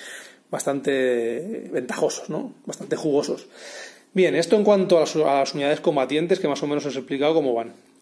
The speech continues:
Ahora, las unidades no combatientes. Se activan también como cualquier otra unidad, pero ellos no juegan, no combaten, efectivamente, por eso se llaman así. Y lo hacen en este tablero. ¿vale?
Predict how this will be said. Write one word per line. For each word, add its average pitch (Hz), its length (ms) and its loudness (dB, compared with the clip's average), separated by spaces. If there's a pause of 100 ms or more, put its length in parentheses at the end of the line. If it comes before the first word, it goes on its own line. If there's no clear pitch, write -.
Ahora, 156 320 4
las - 160 -6
unidades 185 260 2
no 202 140 2
combatientes. 143 920 -4 (800)
Se - 100 -6
activan 175 420 0
también 165 480 -2
como 139 200 -8
cualquier 127 260 -6
otra 147 140 -6
unidad, 160 480 0 (640)
pero 202 400 0
ellos 202 320 0
no 185 160 0
juegan, 123 420 -2
no 151 100 -4
combaten, 143 500 -4 (500)
efectivamente, 139 640 -4
por - 80 -16
eso 131 80 -12
se 123 60 -8
llaman 127 200 -6
así. - 240 -2 (920)
Y 208 300 0
lo 180 140 6
hacen 180 200 2
en 180 60 4
este 180 160 -2
tablero. - 440 -10 (1040)
¿vale? 185 300 0